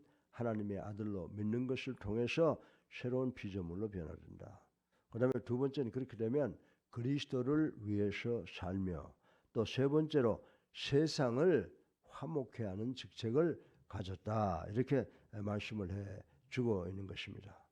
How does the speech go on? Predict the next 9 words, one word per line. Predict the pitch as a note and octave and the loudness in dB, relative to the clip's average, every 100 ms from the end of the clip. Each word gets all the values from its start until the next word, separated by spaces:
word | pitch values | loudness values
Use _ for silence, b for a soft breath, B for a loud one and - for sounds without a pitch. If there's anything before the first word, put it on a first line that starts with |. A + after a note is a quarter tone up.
| _ _ | _ _
이제 | A#2 A#2+ | 2 4
본문을 | F#2+ A2 B2 C3 G#2 | 4 4 6 4 2
좀 | G#2 A2 | 2 4
더 | A#2+ F#2 B B | 4 2 B B
자세하게 | - A2+ - A#2 A#2+ B2+ | -4 -2 2 2 4 2
살펴보면서 | A#2+ A#2+ A#2 G#2+ F2+ A2 C3 A2+ G2 F2 G#2+ b b b | 0 -2 -2 -4 0 2 4 2 -2 -6 -8 b b b
새로운 | - - C#3+ D#3+ D#3+ D#3+ D#3 | -8 0 6 8 10 8 4
존재로 | A#2 A2 A2+ B2+ B2+ | 4 4 6 4 2
살아가는 | - G2+ F2+ F2 D#2+ C#2 | 0 0 0 0 -4 -8